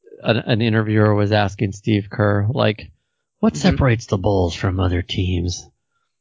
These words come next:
Speaker 1: And he kinda stumbles for a minute and he thinks, and his, then his face lights up and he goes, "Well, we have Michael." <laughs> That pretty much sums up the whole documentary.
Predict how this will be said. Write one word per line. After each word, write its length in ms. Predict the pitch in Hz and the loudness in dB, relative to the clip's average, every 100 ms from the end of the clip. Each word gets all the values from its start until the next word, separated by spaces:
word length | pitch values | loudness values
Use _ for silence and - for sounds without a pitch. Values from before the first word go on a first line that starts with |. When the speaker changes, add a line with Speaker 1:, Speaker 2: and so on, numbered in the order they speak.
| _ | _
Speaker 1:
And 120 | - 120 | 2 4
he 80 | |
kinda 240 | 127 170 151 | 4 2 0
stumbles 400 | - 117 117 110 | 2 0 2 -4
for 140 | - 104 | 0 0
a 40 | |
minute 320 | 101 101 104 | 2 0 0
and 80 | 107 | 0
he 140 | 98 95 | -2 -2
thinks, 300 | 104 98 98 | -2 -2 -4
and 100 | 98 | -2
his, 180 | 98 98 - | -2 -2 -4
then 200 | 110 104 | 0 0
his 120 | 92 | 0
face 300 | - 98 92 | 0 -2 0
lights 260 | 104 95 101 | -2 -2 -2
up 200 | 98 101 _ _ - | -4 -6 _ _ -4
and 100 | 98 | -4
he 80 | 98 | 0
goes, 220 | 101 95 | 0 2
"Well, 340 | 107 101 104 190 | 2 4 2 0
we 160 | 110 | 0
have 100 | 104 | 0
Michael." 420 | 101 104 107 135 - | 0 -2 -2 -6 -6
<laughs> 40 | - - - - - 190 - 180 208 - - - - - - - | -8 -8 -8 -18 -8 -8 -6 -4 -4 -4 -12 -10 -12 -12 -12 2
That 180 | 170 | 2
pretty 200 | - 233 190 | 4 2 4
much 180 | 156 | 2
sums 400 | 131 - 117 117 | 0 -4 -2 0
up 160 | 120 117 | 0 0
the 100 | 107 | 0
whole 180 | 107 113 | 0 2
documentary. 800 | 113 117 117 113 113 117 120 | 0 0 -2 0 2 2 2